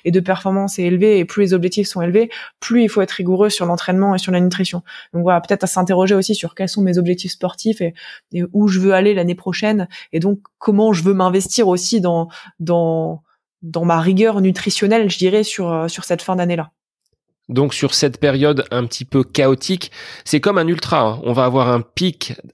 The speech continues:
Speaker 2: alimentaire, on redescend entre Noël et le premier janvier et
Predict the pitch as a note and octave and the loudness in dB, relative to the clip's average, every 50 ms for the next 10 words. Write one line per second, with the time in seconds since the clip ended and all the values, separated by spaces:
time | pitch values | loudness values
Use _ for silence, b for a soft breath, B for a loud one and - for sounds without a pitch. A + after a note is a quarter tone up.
0 | _ - A#2+ B2 B2 B2 B2+ B2+ B2 A2+ - B2+ C#3 D#3+ E3+ D#3 C3 G#2+ A2 G#2 | _ 0 0 2 2 2 2 0 0 0 0 2 2 4 4 2 2 0 0 0
1 | G2+ C3+ D3 C#3+ - - - D3 D3 D3 C#3 C3+ B B B B - - A#2+ A#2+ | 2 2 2 2 2 2 2 4 4 2 2 0 B B B B -2 -2 -2 -2
2 | - - B2+ A#2+ A#2+ A#2+ A#2 A#2+ A2+ A2 G#2+ - - - - A#2+ A2+ A2+ A2+ A2+ | 0 -2 0 0 2 2 2 2 2 0 0 -4 -8 -4 -2 0 0 2 0 0
3 | G2+ A2+ A2+ A2 G#2 A#2+ C#3 D3 D#3+ D#3+ - - A2+ C3+ C#3 B | 0 0 -2 -2 0 2 2 2 2 0 0 0 0 0 0 B